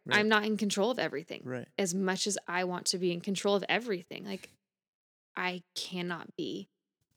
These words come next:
Speaker 2: And it's not healthy when I am. It's, it's benefiting absolutely nobody. It's not benefiting myself. It's not benefiting my kids. It's not
Speaker 1: Right.
Speaker 2: benefiting you. It's not benefiting anybody around me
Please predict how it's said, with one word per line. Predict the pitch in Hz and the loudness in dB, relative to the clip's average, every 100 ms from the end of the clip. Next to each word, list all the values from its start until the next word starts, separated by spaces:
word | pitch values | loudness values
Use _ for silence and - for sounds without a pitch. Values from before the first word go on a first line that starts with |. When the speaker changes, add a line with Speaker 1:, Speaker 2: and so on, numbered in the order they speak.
| - | 0
Speaker 2:
And | 208 | 4
it's | 208 - | 4 4
not | 180 | 0
healthy | 175 180 180 | -2 -4 -4
when | 175 | -4
I | 156 | -6
am. | - 123 208 - | -8 -10 -14 -2
It's, | 170 - - _ _ - | 0 0 -4 _ _ 2
it's | 202 175 | 2 2
benefiting | 196 196 226 208 - | 0 2 2 0 0
absolutely | 165 - - - | -8 -4 -4 -4
nobody. | 147 117 98 | -6 -6 -8
It's | 170 - | -2 0
not | 151 | 0
benefiting | 175 170 170 160 | -2 -4 -4 -4
myself. | 143 170 196 - | -4 -4 -4 -4
It's | 190 | -6
not | 165 - | -4 -4
benefiting | 156 156 147 131 143 - | -8 -8 -10 -10 -12 -8
my | 147 131 | -6 -4
kids. | - 190 185 | -2 -2 -2
It's | 165 | -4
not | 151 | -6
Speaker 1:
Right. | - | -6
Speaker 2:
benefiting | 143 151 160 147 | -8 -8 -10 -6
you. | 151 165 190 | -2 0 0
It's | 185 | -2
not | - | -6
benefiting | 156 147 - 160 - _ | -8 -10 -10 -12 -14 _
anybody | 185 190 175 175 170 | 0 2 0 0 -2
around | - 123 127 | -4 -6 -8
me | 117 | -10